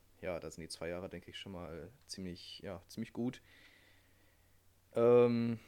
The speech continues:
ja, wie gesagt, damit steht der dritte Absteiger fest. Und jetzt gucken wir nur noch darauf, wer dann, äh, ja, der vierte wird. Ob's, äh, die Eulen Ludwigshafen werden oder ob die sich vielleicht noch retten können,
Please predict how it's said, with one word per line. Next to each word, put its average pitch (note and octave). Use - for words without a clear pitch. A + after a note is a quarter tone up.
ja, C3
wie B2+
gesagt, A2+
damit A2
steht -
der A2+
dritte G#2
Absteiger A2
fest. -
Und A2+
jetzt A2
gucken -
wir A#2+
nur A#2+
noch A2+
darauf, A2
wer G#2+
dann, G#2
äh, G2
ja, G2+
der G2
vierte C3
wird. G#2
Ob's, -
äh, G#2
die G#2
Eulen A2
Ludwigshafen A2
werden G#2+
oder G2+
ob -
die A2+
sich A2
vielleicht G#2
noch G2
retten -
können, G2